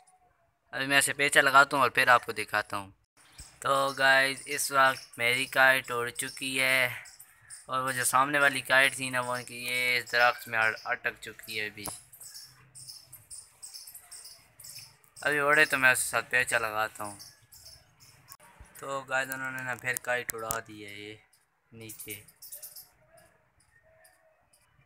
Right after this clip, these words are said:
तो guys, उनकी kite इस वक्त कट चुकी है,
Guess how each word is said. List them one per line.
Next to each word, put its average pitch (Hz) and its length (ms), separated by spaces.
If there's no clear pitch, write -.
तो 143 220
guys, 139 360
उनकी 139 260
kite 139 340
इस 135 80
वक्त 131 280
कट 135 280
चुकी 131 400
है, 117 220